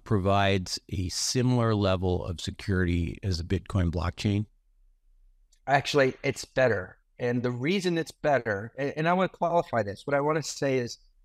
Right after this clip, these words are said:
Speaker 2: that the math, if we're looking at the math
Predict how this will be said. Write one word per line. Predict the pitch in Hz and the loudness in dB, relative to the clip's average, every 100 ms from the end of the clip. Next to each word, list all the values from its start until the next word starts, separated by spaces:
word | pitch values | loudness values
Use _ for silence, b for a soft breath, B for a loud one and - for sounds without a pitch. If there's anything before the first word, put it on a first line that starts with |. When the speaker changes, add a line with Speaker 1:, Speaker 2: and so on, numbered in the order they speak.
| _ _ _ - | _ _ _ 2
Speaker 2:
that | 135 - - | 2 2 -2
the | 123 127 131 - _ _ _ 120 | 2 2 2 -4 _ _ _ -4
math, | 127 180 143 107 117 - _ | 0 4 2 0 -4 -10 _
if | 127 - | -8 0
we're | 139 | 0
looking | 135 180 240 196 - | 4 2 2 -2 -2
at | 151 - | -4 -2
the | 135 | -2
math | 127 120 101 - - | 2 2 2 -2 -12